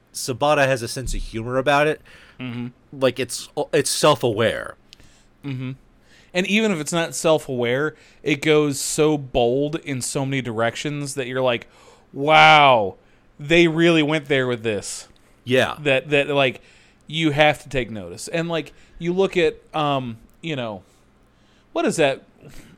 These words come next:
Speaker 2: what is that famous Western that's, like,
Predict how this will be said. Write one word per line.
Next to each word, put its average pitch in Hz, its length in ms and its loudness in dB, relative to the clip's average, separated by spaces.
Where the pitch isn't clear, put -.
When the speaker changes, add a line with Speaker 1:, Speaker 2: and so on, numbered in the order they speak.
Speaker 2:
what 214 160 -4
is 233 100 -4
that 170 220 0
famous 156 400 -6
Western 131 520 -6
that's, 117 200 -12
like, 107 360 -10